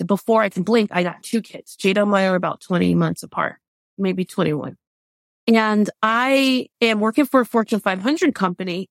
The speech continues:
and real talk, I get really sick. I pass out. I go to the hospital. I pass out at home.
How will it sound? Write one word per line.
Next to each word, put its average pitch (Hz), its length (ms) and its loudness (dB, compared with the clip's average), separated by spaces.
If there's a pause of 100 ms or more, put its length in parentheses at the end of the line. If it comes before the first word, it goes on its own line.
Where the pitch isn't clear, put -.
and 196 220 -2
real 247 220 2
talk, 285 580 0
I 208 140 0
get 269 200 2
really 208 280 -2
sick. - 340 -2 (640)
I 208 80 0
pass 233 480 -4
out. 208 300 0 (420)
I 190 140 -2
go 196 200 2
to 220 140 -6
the 220 100 2
hospital. 196 680 0 (160)
I 196 40 -10
pass 214 280 -4
out 220 80 0
at 185 100 -8
home. 180 260 0